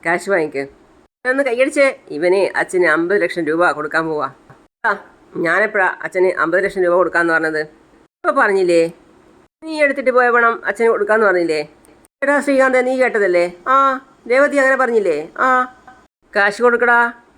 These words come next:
ആ, അത് ഞാൻ ഈ, ആ അമ്പത് ലക്ഷത്തിൻ്റെ കാര്യമല്ല പറഞ്ഞത്.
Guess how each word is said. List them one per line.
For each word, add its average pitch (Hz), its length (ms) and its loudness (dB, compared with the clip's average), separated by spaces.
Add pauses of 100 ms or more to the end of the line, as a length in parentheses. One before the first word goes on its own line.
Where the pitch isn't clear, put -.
ആ, 160 360 0
അത് 175 280 0
ഞാൻ 180 240 2
ഈ, 185 120 2
ആ 180 280 0
അമ്പത് 190 220 -2
ലക്ഷത്തിൻ്റെ 220 380 -4
കാര്യമല്ല 190 380 0
പറഞ്ഞത്. 147 440 -2